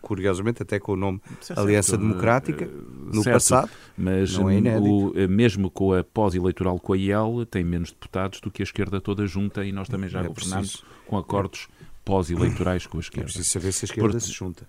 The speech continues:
Speaker 2: eh, eu diria que a esquerda, se tivesse uma maioria, devia governar e devia governar em conjunto.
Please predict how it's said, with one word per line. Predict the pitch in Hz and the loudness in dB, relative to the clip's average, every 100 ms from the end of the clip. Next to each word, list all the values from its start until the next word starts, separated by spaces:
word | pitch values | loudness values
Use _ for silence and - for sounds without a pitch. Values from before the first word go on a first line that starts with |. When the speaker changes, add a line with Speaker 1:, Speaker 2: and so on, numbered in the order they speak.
| 78 | -8
Speaker 2:
eh, | 101 131 110 73 - | -4 -2 -4 -8 -6
eu | 127 165 170 | -2 -2 -2
diria | 151 139 131 143 143 127 | -2 0 0 0 0 0
que | - - 101 95 87 - - - | -2 2 4 4 0 -4 -16 -10
a | |
esquerda, | - - 123 123 | -6 -2 0 -2
se | |
tivesse | - 120 120 - | -2 -2 -2 0
uma | 117 | 0
maioria, | 117 120 135 135 110 | 2 0 0 -4 -6
devia | 87 82 90 90 | -6 -4 0 0
governar | 78 76 80 87 98 101 - | 0 -4 -2 -2 -2 -2 -6
e | 90 | -6
devia | 80 92 - | 0 -2 -2
governar | 92 85 90 90 | -6 -4 -2 -2
em | 87 | -4
conjunto. | 78 78 71 - | -6 -8 -10 -16